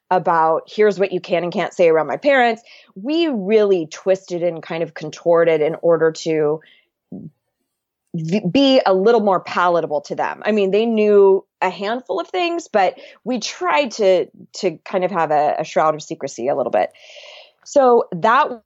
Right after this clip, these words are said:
sort of the cracking open of, like, I can't keep pretending that I am a different human. I cannot keep silencing myself, thinking that certain things are okay. And the interesting trajectory that followed after that was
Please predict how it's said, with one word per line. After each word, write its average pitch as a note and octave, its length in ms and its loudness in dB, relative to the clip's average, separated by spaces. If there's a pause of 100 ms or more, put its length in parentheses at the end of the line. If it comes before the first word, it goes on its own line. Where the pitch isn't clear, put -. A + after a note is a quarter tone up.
sort G#3 120 0
of F3+ 80 0
the F#3 80 0
cracking F#3 480 -2
open F3+ 260 -4
of, E3 140 -8
like, E3 240 -4
I D4 180 2
can't F#3+ 580 -4
keep F3+ 380 -6
pretending F#3 640 0
that D#3+ 160 -4
I F3+ 200 0
am F#3 140 0
a D3+ 80 -4
different F#3 460 -2
human. E3+ 540 -2 (260)
I F3 120 2
cannot E3+ 680 -2
keep G3 400 -4 (180)
silencing G3+ 720 -4
myself, D#3 640 -2 (260)
thinking F3+ 360 -2
that E3 200 -2
certain G3 360 -2
things F3+ 240 -2
are F3+ 140 4
okay. D#3 580 0 (1120)
And A#3+ 360 2 (120)
the F#3+ 380 0
interesting E4+ 500 -2
trajectory G#3+ 520 -2
that E3 180 0
followed F#3 440 0
after F#3+ 300 -4
that D3 340 -4
was F#3 160 -4